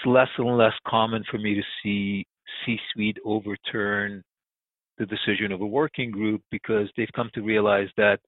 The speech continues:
while they may not have chosen that product, they're not the ones who are gonna use it every day. So if their team can create a consensus around the product, there's a greater likelihood that they're going to use it. And as a result,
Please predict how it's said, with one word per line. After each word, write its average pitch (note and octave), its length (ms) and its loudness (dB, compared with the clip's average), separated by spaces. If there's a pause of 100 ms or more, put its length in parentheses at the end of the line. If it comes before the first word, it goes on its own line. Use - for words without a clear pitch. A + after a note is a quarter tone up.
(360)
while A2 300 4
they B2+ 180 6
may B2 220 2
not A#2 200 2
have A2 140 4 (120)
chosen G#2+ 320 -2
that G2 240 0
product, A#2+ 500 0
they're A2+ 140 0
not G#2 240 -2
the G#2 60 -10
ones G#2 220 -6
who G#2 80 -2
are G2+ 60 -2
gonna G2 180 -6
use G2 300 -6
it F#2+ 100 0
every F#2 260 -2
day. A2+ 400 2 (400)
So G#2 100 -2
if G2 80 -2 (120)
their G#2 180 4 (260)
team A#2+ 260 -4 (140)
can A2 100 -14
create G#2 280 2
a F#2+ 40 -8
consensus G2+ 600 -4
around G2+ 200 -2
the G2 140 -10
product, C3+ 400 4
there's G#2 180 -2
a G#2 60 -4
greater G#2 380 2
likelihood G2+ 500 -2
that F#2 140 -10
they're G2 100 -4
going F#2+ 360 -6
to G#2 60 -12
use B2 340 -4
it. A2+ 260 6 (420)
And G#2+ 120 -4
as G2+ 200 2
a G2+ 40 -2
result, G#2 680 4